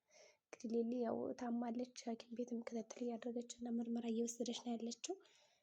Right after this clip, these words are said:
ዶክተሩ ስለምንድን ነው የማይናገረው በግልጽ? "መማን መድኃኒቱን ብቻ ውሰጅ በትክክል" እያለ እንግዲህ ያመላልሳታል። ይሁን እንጂ ባቡሬ ሊሊ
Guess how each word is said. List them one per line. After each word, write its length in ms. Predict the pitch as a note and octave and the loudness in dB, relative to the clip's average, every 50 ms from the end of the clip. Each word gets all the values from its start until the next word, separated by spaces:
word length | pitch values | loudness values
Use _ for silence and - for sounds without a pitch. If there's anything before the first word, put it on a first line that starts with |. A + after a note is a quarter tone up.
| _ _ - B3+ B3 A#3 A#3 A3+ A3+ A3+ | _ _ -2 0 0 2 0 0 2 4
ዶክተሩ 400 | B3+ C4 B3+ C4 - C4+ C4 C4 | 6 6 4 4 4 2 4 4
ስለምንድን 380 | B3+ A#3+ - A#3+ A#3+ A#3 A#3 A#3 | 2 2 2 2 2 2 0 -2
ነው 140 | - - A#3 | -2 -2 0
የማይናገረው 640 | A3+ A3+ A3+ A3+ A3+ A3+ A#3 A#3 A3+ - A#3 A3+ A3+ | 2 2 2 2 2 0 0 -2 -2 -2 0 0 2
በግልጽ? 340 | A3+ A3+ A3+ A3+ A#3 A#3+ A#3+ - | 2 0 0 0 0 0 0 2
"መማን 420 | B3 A#3+ A#3 A#3 A3+ A#3 C4 D#4 D#4 | 2 2 2 2 2 2 4 6 8
መድኃኒቱን 540 | D4 D4+ C#4 C4 B3 A#3+ A3+ A#3 - A#3+ A#3 | 8 6 6 4 2 2 0 0 0 0 0
ብቻ 200 | A#3 A#3 - - A#3+ | 0 -2 -2 -2 -2
ውሰጅ 280 | A#3 A3+ A3+ - A#3+ A3+ | -2 -2 -2 -2 0 0
በትክክል" 540 | A#3+ A#3 - A#3+ - B3 A#3+ A#3+ - A#3+ A#3 | 0 0 0 -2 -4 -4 -4 -2 -2 0 0
እያለ 320 | A#3+ A3+ A3+ A#3 A#3 A3+ A#3 | 2 2 0 0 0 0 0
እንግዲህ 300 | A#3+ B3+ B3 - C4+ C#4+ | 0 0 0 0 2 4
ያመላልሳታል። 960 | D4 D4+ D4+ D#4+ E4+ E4+ E4 D#4 D4+ C#4+ C#4 - A#3+ A#3+ A#3+ - A3+ A#3 B3+ B3+ - - | 6 8 8 10 10 8 8 6 6 4 4 2 0 0 0 0 0 -2 -2 -2 0 0
ይሁን 440 | B3+ B3 C4 C#4+ C#4+ C#4+ D4 C#4+ D4 | 2 2 2 2 2 6 6 8 8
እንጂ 220 | D4+ D4 C#4+ C#4+ C#4+ - | 10 8 8 6 4 2
ባቡሬ 440 | - B3 B3 B3 A#3+ B3 A#3+ A#3+ A#3+ B3+ E4 - - _ - - - - - _ _ _ _ _ - | 2 2 0 2 4 4 4 4 4 4 2 0 -4 _ -20 -20 -20 -20 -20 _ _ _ _ _ -2
ሊሊ 420 | A#3+ A#3 A3+ A#3+ C#4 D4 D4 C#4+ | 0 2 4 6 8 10 10 10